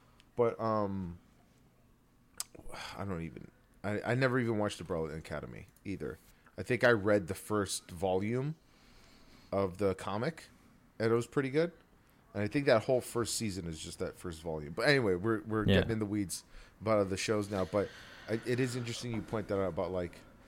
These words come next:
Speaker 1: maybe I just don't like Y A and teen stuff, even though I shouldn't let that hold me back in
Speaker 2: Tell,
Speaker 1: enjoying
Speaker 2: tell
Speaker 1: the
Speaker 2: me,
Speaker 1: content.
Speaker 2: Josh.
Speaker 1: What?
Speaker 2: This is Josh's therapy hour.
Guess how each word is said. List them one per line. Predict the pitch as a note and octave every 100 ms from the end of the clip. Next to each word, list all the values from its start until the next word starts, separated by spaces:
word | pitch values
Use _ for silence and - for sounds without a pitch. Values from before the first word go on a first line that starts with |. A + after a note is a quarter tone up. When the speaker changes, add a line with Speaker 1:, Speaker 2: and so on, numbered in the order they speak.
| -
Speaker 1:
maybe | A#2+ A#2+ B2+
I | A#2
just | A#2 G#2 E2+
don't | A#2 A#2 -
like | G#2 A2+ G2+ - - - - - _ - _ - - G2+
Y | G#2 G#2
A | G2+ G2+ G#2 G2+ G2 -
and | G2+ F#2+ -
teen | - A#2+ A2+ G#2 G2
stuff, | - - F#2+ F2+ - - - _ _ _ - - - - - _ _ _ _ -
even | A#2 B2 B2
though | A#2+
I | G#2+
shouldn't | G#2+ - C3+ B2 A#2 G2+
let | G#2
that | A#2 G2
hold | A#2 G#2+
me | G#2+
back | E2+ G2+ F2+ D#2 - - _ _
in | A2+ G#2
Speaker 2:
Tell, | G2+ C#3+ C3+
Speaker 1:
enjoying | A2 A2+
Speaker 2:
tell | C#3
Speaker 1:
the | A#2+
Speaker 2:
me, |
Speaker 1:
content. | G2+ F2+
Speaker 2:
Josh. | F2+ - - -
Speaker 1:
What? | - E2+ - - - - - -
Speaker 2:
This | A#2+ -
is | C3+ B2 A#2 A2 G2 -
Josh's | G#2+ G#2 G#2 - G#2 F#2+ -
therapy | G#2 F#2+ F#2+ G2
hour. | F2 F2 F2 F#2+